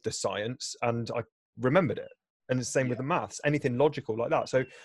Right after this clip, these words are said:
Speaker 1: I did quite well, but only out, uh, sheer, sheer luck more than anything, 'cause I certainly, it certainly wasn't through, certainly wasn't through hard work, Paul. It certainly wasn't through hard work. I can tell you that.
Speaker 2: Mate, we both know I don't believe in hard work.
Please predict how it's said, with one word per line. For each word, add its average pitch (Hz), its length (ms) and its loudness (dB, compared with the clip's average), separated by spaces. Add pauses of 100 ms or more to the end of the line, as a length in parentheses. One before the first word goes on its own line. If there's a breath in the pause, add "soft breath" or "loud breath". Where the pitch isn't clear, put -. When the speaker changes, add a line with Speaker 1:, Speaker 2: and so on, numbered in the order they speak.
(220 loud breath)
Speaker 1:
I 147 80 6
did 165 280 2
quite 131 280 4
well, 131 220 6
but - 160 2
only 131 340 2
out, 120 240 4
uh, 120 140 -4
sheer, 156 280 0
sheer 143 440 4
luck 120 520 4
more 127 180 4
than 113 100 2
anything, 107 440 -2
'cause 123 120 -2
I 120 40 6
certainly, 113 640 2 (220 soft breath)
it 120 120 2
certainly 127 360 4
wasn't 117 360 0
through, 107 320 0 (220 soft breath)
certainly 165 220 10
wasn't 143 240 8
through 139 140 8
hard 131 200 10
work, 117 320 10
Paul. 104 300 4 (120)
It 117 160 2
certainly 135 380 6
wasn't 117 280 2
through 110 160 2
hard 104 180 6
work. 98 280 2
I - 540 -20
can 101 80 -8
tell 131 220 6
you 110 100 6
that. 101 220 0 (340 soft breath)
Speaker 2:
Mate, 113 300 0
we 127 100 2
both 127 360 0
know 113 220 2
I 113 60 2
don't 110 220 -2
believe 110 280 0
in 104 80 -4
hard 107 240 -6
work. 101 360 -8